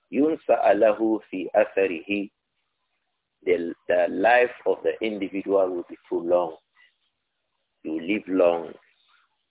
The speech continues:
And we have seen this in true life. Usually those who connect family ties, they usually live long. So what does it mean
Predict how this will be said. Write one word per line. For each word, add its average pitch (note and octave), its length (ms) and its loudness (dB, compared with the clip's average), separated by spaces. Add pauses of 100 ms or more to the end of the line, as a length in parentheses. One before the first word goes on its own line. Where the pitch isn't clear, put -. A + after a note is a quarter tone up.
(140)
And F2+ 120 -4
we F2+ 100 0
have F#2 160 -4 (200)
seen C3+ 220 -2
this G2+ 180 -6 (140)
in F2+ 140 -12 (100)
true F#2 220 -6
life. F2 220 0 (260)
Usually G#2 680 -2
those G#2 320 -2
who G2 300 -6 (100)
connect F2+ 360 -4
family F2 420 -4
ties, E2+ 240 -4 (540)
they F2+ 60 2
usually F#2 580 0
live E2 180 -8
long. D2+ 240 -8 (1400)
So G2+ 80 -4
what C#3+ 240 6
does G#2 160 4
it A2 200 -6
mean G2+ 240 0